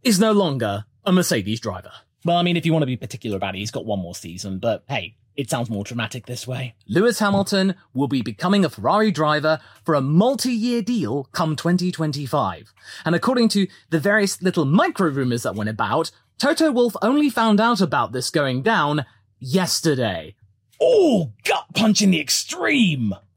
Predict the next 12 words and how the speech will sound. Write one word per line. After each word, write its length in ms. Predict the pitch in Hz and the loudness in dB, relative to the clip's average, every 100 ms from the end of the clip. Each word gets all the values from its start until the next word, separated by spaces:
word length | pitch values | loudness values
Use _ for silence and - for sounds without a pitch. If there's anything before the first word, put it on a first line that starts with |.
| - | -2
And 180 | 254 226 | 2 2
that 120 | 214 | 2
Charles 340 | - 208 185 | 0 2 2
Leclerc 800 | 160 - - 233 302 247 104 113 - | 0 -4 -6 0 2 2 0 -4 -6
was 180 | - 156 | -2 0
aware 400 | 165 135 214 254 | 2 2 2 4
of 100 | 214 | 2
this 200 | 196 180 | 0 -4
deal 520 | 135 240 202 104 127 - - | 0 2 2 0 -4 -10 -4
when 200 | - 180 | 2 4
he 160 | 165 190 | 4 2
signed 540 | - 247 151 135 143 | 2 0 0 -2 -6